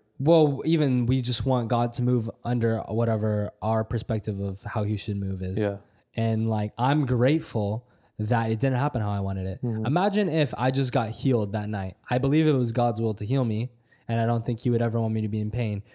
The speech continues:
Speaker 1: But I'm just saying, imagine if I got healed. Like, yes, it would be a testimony,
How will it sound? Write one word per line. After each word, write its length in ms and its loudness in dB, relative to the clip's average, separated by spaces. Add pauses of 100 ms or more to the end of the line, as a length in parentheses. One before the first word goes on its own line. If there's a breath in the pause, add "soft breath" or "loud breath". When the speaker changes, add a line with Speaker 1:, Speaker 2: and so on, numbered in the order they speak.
(160 soft breath)
Speaker 1:
But 140 0
I'm 120 0
just 200 0
saying, 300 -2
imagine 420 0
if 100 -6
I 60 -2
got 340 -4
healed. 380 -2 (260 soft breath)
Like, 180 0
yes, 280 0
it 40 0
would 100 -2
be 100 2
a 20 -6
testimony, 680 -2